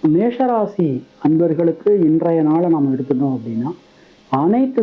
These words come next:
காரியங்களுமே மிகப்பெரிய அனுகூலத்தை, நல்ல மாற்றத்தை, ஏற்றத்தை, முன்னேற்றத்தை கொடுக்கும்.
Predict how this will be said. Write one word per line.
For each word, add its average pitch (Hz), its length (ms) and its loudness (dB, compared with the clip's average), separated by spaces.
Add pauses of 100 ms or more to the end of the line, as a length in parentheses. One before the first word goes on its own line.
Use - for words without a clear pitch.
காரியங்களுமே 165 760 0 (100)
மிகப்பெரிய 170 540 0 (180)
அனுகூலத்தை, 160 640 0 (160)
நல்ல 156 300 2 (100)
மாற்றத்தை, 151 560 -2 (140)
ஏற்றத்தை, 156 420 -2 (600)
முன்னேற்றத்தை 151 640 0 (600)
கொடுக்கும். 135 420 -2